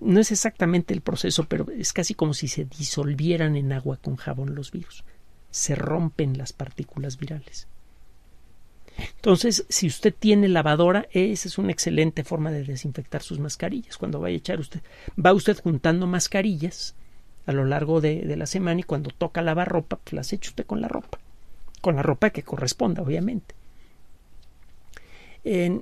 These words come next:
no está de más con las mascarillas, sobre todo las que tienen, eh, el, las que, a, a las que le hace usted un nudo atrás,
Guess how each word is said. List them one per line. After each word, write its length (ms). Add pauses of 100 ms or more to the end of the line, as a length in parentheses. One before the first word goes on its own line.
no 260
está 300
de 80
más 380
con 180
las 140
mascarillas, 560
sobre 180
todo 220
las 180
que 140
tienen, 500 (460)
eh, 180 (840)
el, 220
las 220
que, 160
a, 80
a 160
las 180
que 80
le 80
hace 160
usted 180
un 240
nudo 300 (100)
atrás, 440